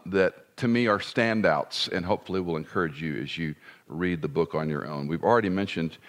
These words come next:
chapter one, verse three. Let me read it from the screen. "Blessed be the God and Father of our Lord Jesus Christ, who has blessed us with every spiritual blessing in the heavenly places in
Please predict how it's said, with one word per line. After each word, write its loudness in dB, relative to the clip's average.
chapter 0
one, -2
verse -4
three. -2
Let 0
me -2
read -2
it -2
from -2
the -6
screen. -4
"Blessed 2
be 4
the 2
God 4
and -6
Father 4
of 2
our 4
Lord 2
Jesus -6
Christ, 0
who -4
has -2
blessed 0
us -4
with -6
every -2
spiritual -4
blessing -6
in -4
the -6
heavenly -6
places -10
in -8